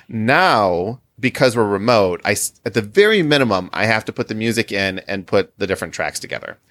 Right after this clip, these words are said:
Um, but sometimes I do edit things. Like these episodes, because these are in the past episodes, <laughs> we have to, I'm gonna have to do a lot of editing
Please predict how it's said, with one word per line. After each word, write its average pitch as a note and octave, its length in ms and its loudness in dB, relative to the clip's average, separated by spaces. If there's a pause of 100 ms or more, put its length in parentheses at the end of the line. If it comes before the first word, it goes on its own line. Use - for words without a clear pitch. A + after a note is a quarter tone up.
(260)
Um, G2+ 360 0
but F3 180 2
sometimes G3+ 440 2
I G3+ 60 6
do E3 640 2
edit C3 260 2
things. F#2 160 -2
Like A2+ 140 0
these D3+ 200 6
episodes, F#3+ 540 2
because C3 520 0
these B2 220 -2
are A#2+ 140 6 (2000)
in B2+ 140 0
the A#2 280 4
past C#3 280 4
episodes, B2 420 -2 (1600)
<laughs> - 60 -20
we D3+ 160 4
have D#3 280 4
to, C#3+ 680 2
I'm C#3 100 2
gonna D3 140 2
have D3 120 2
to C3 120 2
do B2+ 200 2
a A#2 40 8
lot A2 200 4
of G2+ 60 2
editing F2+ 560 -4